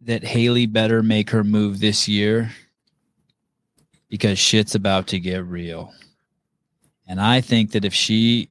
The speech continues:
if she doesn't really, really turn up her game, that, that I, I, I, I know you guys aren't saying this, but, but,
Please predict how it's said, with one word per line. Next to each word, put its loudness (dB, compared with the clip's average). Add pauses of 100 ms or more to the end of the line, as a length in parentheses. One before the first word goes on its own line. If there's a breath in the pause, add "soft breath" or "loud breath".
if -10
she 0
doesn't 0
really, 2
really 2
turn -2
up 0
her 0
game, 2 (520 soft breath)
that, -4 (220)
that -2 (320)
I, -8
I, -8 (680)
I, 0 (1200)
I 2
know 4
you 4
guys 4
aren't 2
saying 4
this, 2
but, -2 (180)
but, -4